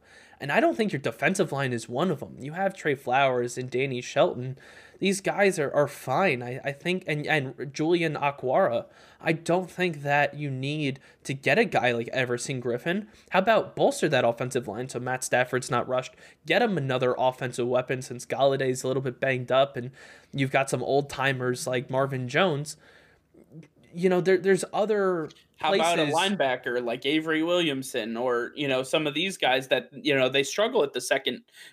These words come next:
Speaker 2: at the
Speaker 1: Or
Speaker 2: second
Speaker 1: in the
Speaker 2: level
Speaker 1: s-,
Speaker 2: of their
Speaker 1: yeah,
Speaker 2: defense.
Speaker 1: exactly.
Speaker 2: In the second <clears throat>
Speaker 1: Yeah, I mean, you've, you've had, uh, Desmond Trufant not really do anything, and, uh, uh, I,
Speaker 2: Called
Speaker 1: I'm,
Speaker 2: that
Speaker 1: uh,
Speaker 2: one.
Speaker 1: I'm, uh,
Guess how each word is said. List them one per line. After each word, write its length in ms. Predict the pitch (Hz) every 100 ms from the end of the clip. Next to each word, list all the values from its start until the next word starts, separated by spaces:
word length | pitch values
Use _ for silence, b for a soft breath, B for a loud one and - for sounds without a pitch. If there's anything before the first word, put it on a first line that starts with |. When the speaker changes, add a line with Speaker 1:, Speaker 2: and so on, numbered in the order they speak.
| B
Speaker 2:
at 140 | 147
the 60 | 139
Speaker 1:
Or 20 |
Speaker 2:
second 320 | - 220 135
Speaker 1:
in 60 | 214
the 80 | 123
Speaker 2:
level 200 | 123 131
Speaker 1:
s-, 60 |
Speaker 2:
of 60 | -
their 100 | 135
Speaker 1:
yeah, 60 |
Speaker 2:
defense. 520 | 135 135 127 110 117 -
Speaker 1:
exactly. 400 | 147 180 165 143
Speaker 2:
In 240 | 123 - _ _
the 60 | 214
second 240 | 226 170 -
<clears throat> 60 | _ _ _ _ _ _ B B
Speaker 1:
Yeah, 140 | 160
I 60 | 143
mean, 180 | 160 156
you've, 160 | 156
you've 140 | 160 151
had, 240 | 165 151
uh, 120 | 131
Desmond 360 | 123 156 156 147
Trufant 460 | - 160 165 156 143
not 180 | 143
really 180 | 151 147
do 220 | 139 147
anything, 520 | 151 151 151 160 160 160
and, 380 | 135 127 123 - b b b
uh, 340 | 131 127 120 120 - _ -
uh, 260 | 139 123 123 151 -
I, 120 | 139 143
Speaker 2:
Called 420 | - - - 135
Speaker 1:
I'm, 60 |
Speaker 2:
that 220 | 131 135 -
Speaker 1:
uh, 20 |
Speaker 2:
one. 200 | 131 135
Speaker 1:
I'm, 380 | 131 131 123 120
uh, 280 | 117 117